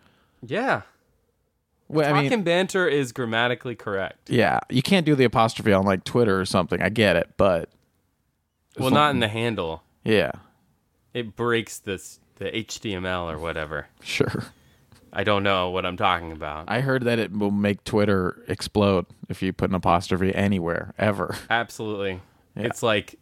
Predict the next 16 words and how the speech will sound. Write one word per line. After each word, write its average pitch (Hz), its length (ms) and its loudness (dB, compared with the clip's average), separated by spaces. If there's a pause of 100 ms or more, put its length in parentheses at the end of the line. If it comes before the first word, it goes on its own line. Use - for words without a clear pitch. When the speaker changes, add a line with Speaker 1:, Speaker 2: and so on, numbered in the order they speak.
(160)
Speaker 1:
Twitter 120 360 4
terrorism. 104 760 0
Speaker 2:
<laughs> - 40 -20 (1160)
L-, 123 240 4
uh, 113 180 2
yellowish 107 760 2
alert. 98 400 2 (1160)
Speaker 1:
Um, 147 320 0
that 160 240 0
first 180 280 0
note 170 180 4
was 139 140 0
green. 135 460 0
This 156 260 0
note 139 340 4
is 104 280 -2